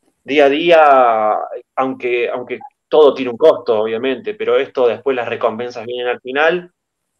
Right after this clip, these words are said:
y, y estar, y estar unidos, y estar unidos por esos ideales, aunque, por esos principios, aunque tengamos alguna diferencia,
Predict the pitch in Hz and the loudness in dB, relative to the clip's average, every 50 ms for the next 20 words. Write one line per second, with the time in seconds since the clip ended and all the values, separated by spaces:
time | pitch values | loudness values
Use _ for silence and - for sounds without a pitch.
0 | _ _ - _ _ _ _ _ _ _ - 135 139 147 151 143 180 - 208 208 | _ _ -20 _ _ _ _ _ _ _ -6 -4 -4 -4 -4 -6 0 2 4 6
1 | 208 202 185 175 214 208 214 240 254 202 156 - - - - 160 - - 196 190 | 6 4 4 2 6 6 6 6 6 4 2 2 0 -4 -14 -10 -6 -4 -4 -2
2 | 180 196 202 196 180 - 151 170 190 180 190 180 156 165 160 180 208 233 254 247 | 0 0 -2 -2 -2 -4 -4 -4 -4 -6 -6 -12 -10 -8 -4 -2 -2 0 0 -2
3 | 208 175 175 156 147 - 143 135 131 123 135 135 147 165 170 185 180 - 165 156 | -4 -4 -8 -10 -8 -4 -2 -2 -2 -2 -4 -4 -4 -4 -4 -4 -8 -8 -10 -10
4 | - 220 220 220 220 208 175 170 160 156 147 143 143 _ _ _ _ 156 156 160 | -10 -12 -6 -4 -4 -4 -4 -6 -12 -8 -8 -10 -10 _ _ _ _ -8 -6 -4
5 | 175 185 190 180 160 160 156 156 170 175 170 160 139 - 156 180 202 208 - - | -4 -4 -4 -4 -2 -2 -2 -2 -4 -6 -8 -8 -6 -4 -2 -2 -2 -2 0 -2
6 | 202 | -2